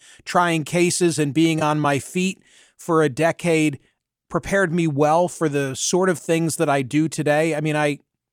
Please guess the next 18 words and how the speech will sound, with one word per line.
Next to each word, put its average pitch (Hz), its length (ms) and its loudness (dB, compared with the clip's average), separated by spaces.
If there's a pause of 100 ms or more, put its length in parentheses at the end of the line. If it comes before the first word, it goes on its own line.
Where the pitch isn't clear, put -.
(320)
I'd 170 140 -2
like 196 220 0
to 202 100 2
think 170 220 -2
that 160 100 0
I 151 140 2
learned 160 420 2
from 156 160 -2
the 143 80 -2
trial 165 480 2
experience 151 760 -2
that 151 200 0
not 160 240 0
only 175 200 2
does 139 200 -2
one 156 320 0
need 156 240 -2
to 151 420 2